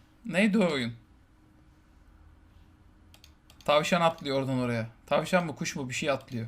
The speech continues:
Gaza gelip almıştık. Çıldırmıştı chat. Baygınlık geçirenler olmuştu gerçekten. Sırf o bile bir keyifli oluyor yani.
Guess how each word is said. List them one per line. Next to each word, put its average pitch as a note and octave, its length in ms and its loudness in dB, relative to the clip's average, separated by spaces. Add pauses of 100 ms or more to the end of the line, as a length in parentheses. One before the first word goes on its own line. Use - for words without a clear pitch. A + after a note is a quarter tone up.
(1600)
Gaza C#3 260 -2
gelip E3 240 -2
almıştık. E3 560 0 (2750)
Çıldırmıştı E3+ 600 0
chat. - 260 -2
Baygınlık D3+ 460 4
geçirenler E3 460 0
olmuştu C3+ 320 -2
gerçekten. A#2 560 -6 (1800)
Sırf G3 320 0
o A3 140 6
bile A3 180 6
bir G#3+ 80 4
keyifli G3+ 340 0
oluyor E3+ 220 4
yani. A2 340 0